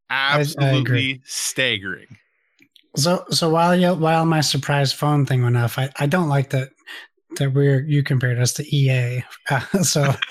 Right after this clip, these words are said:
Speaker 1: <laughs> let's scratch that from the record. <laughs>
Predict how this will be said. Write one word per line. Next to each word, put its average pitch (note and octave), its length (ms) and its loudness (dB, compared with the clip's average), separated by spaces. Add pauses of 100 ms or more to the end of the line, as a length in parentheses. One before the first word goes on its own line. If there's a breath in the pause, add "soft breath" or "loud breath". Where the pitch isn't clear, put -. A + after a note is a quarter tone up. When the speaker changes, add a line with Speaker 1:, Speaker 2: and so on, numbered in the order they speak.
(140)
Speaker 1:
<laughs> - 260 -2
let's E3+ 540 2
scratch D3 400 0
that C#3+ 280 0
from C#3+ 140 2
the C3+ 140 4
record. D#3 480 -2
<laughs> - 1200 -2